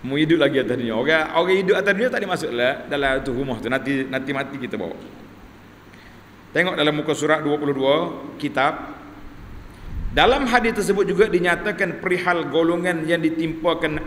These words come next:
azab dan seksa, juga perihal akhirat. Jadi dalam, dalam cerita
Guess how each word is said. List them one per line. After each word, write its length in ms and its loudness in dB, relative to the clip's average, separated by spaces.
azab 400 0
dan 160 -2
seksa, 560 0
juga 400 2
perihal 560 0
akhirat. 400 -10
Jadi 160 0
dalam, 320 2
dalam 240 0
cerita 480 0